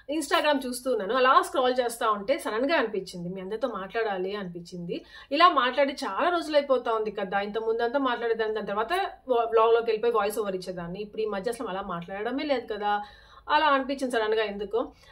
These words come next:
So, అది కాక ఈరోజు Women's Day కాబట్టి కొంచెం స్పెషల్‌గా ఉంటుంది మీ అందరితో మాట్లాడితే.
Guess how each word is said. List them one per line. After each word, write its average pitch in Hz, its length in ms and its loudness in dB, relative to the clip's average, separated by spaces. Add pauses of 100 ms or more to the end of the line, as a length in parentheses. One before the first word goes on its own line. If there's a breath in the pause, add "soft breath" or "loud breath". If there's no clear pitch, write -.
(140 loud breath)
So, 330 40 4
అది 254 200 6
కాక 277 180 4
ఈరోజు 262 240 6
Women's 247 320 0
Day 247 80 2
కాబట్టి 226 440 0
కొంచెం 330 200 -2
స్పెషల్‌గా 277 540 4
ఉంటుంది 202 400 0
మీ 196 80 -4
అందరితో 185 240 -2
మాట్లాడితే. 185 800 -4